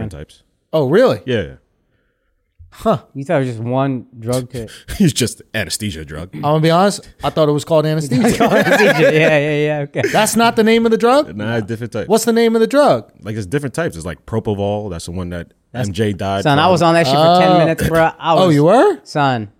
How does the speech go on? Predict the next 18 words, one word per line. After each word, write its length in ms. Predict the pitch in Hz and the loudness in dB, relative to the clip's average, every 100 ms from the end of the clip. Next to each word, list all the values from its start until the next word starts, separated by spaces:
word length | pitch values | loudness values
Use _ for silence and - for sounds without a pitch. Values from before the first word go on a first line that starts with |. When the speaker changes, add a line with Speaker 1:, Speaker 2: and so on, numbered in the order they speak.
| - | -10
Speaker 2:
it 40 | |
was 120 | 156 117 | -8 -8
the 80 | |
best 400 | 98 127 127 - | -2 0 0 -2
in 80 | 131 | -4
the 60 | 123 | 0
world. 320 | 120 113 101 _ _ | 0 -2 -6 _ _
Speaker 3:
Really? 420 | 120 147 156 127 | 0 2 4 4
Speaker 2:
The 60 | 131 | 2
Speaker 1:
Yeah, 40 | |
Speaker 2:
best 180 | 131 139 | 0 0
Speaker 1:
nah. 60 | 143 | -2
Speaker 2:
I've 60 | |
ever 100 | 127 | -4
felt 180 | 120 123 | -4 -4
in 60 | 120 | -4
my 100 | 120 | -6
life. 220 | 120 107 | -6 -8